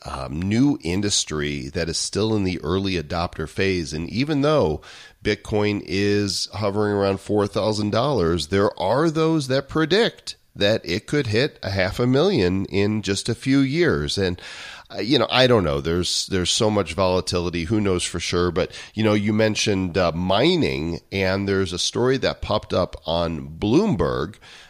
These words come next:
uh, technology, and we'll put this in the show notes. It says, "These companies stand to gain the most from the cryptocurrency rush."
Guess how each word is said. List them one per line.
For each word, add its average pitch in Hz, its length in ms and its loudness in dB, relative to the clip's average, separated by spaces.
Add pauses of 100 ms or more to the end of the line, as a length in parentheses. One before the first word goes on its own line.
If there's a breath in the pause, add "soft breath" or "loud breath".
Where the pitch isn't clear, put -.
(140 loud breath)
uh, 80 220 -2
technology, 113 880 0
and 92 120 0
we'll 82 220 0
put - 180 -4
this - 180 -2
in 90 80 -2
the 78 60 -4
show 135 280 0
notes. 80 420 0
It 80 100 -6
says, 90 300 -2
"These 165 220 -2
companies 95 560 -2
stand 98 540 -2
to 107 100 -4
gain 90 400 -2
the 82 40 -2
most 90 400 0
from 85 200 -4
the 80 80 -4
cryptocurrency 85 1000 -4
rush." 90 540 -2